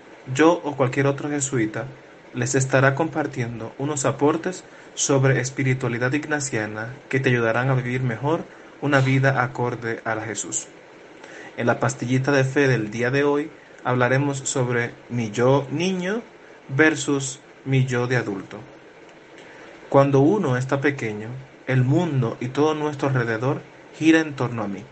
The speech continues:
Usualmente no hay nada más allá de mis deseos, de lo que yo quiero, de lo que me gusta. Lo más normal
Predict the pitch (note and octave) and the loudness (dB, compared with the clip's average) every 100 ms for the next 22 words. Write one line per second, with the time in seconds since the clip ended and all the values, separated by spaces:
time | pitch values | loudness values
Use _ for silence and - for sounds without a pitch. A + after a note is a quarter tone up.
0 | - - - - - - - - C3 C#3+ | -20 -20 -20 -20 -20 -20 -12 -6 2 4
1 | C3+ D3 E3 C#3+ B2 B2+ C3 - - C3+ | 6 4 2 -2 -6 -6 -10 -16 -16 -2
2 | C#3 D3 D3+ D3 D3+ C#3+ D#3 D#3+ C3 C#3+ | 2 2 2 4 4 2 0 2 2 2
3 | C#3+ C3 A2+ A#2 G#2+ C3 B2+ G#2+ - - | 2 0 0 -2 0 0 0 -2 -8 -18
4 | - - - - C3 B2+ B2+ A2+ A#2+ B2+ | -20 -20 -20 -2 2 2 2 2 2 2
5 | C3+ A#2+ G#2+ G#2 - - - - C3+ B2 | 0 -2 -2 -8 -16 -20 -20 -8 0 2
6 | A2+ A#2+ A2 G#2 B2 B2+ - B2+ - - | 2 0 -2 -2 -4 -6 -10 -16 -18 -20
7 | - - - - - B2+ C3+ C#3+ E3+ D#3 | -20 -20 -20 -14 -2 4 6 4 2 2
8 | C#3+ A#2+ | 2 2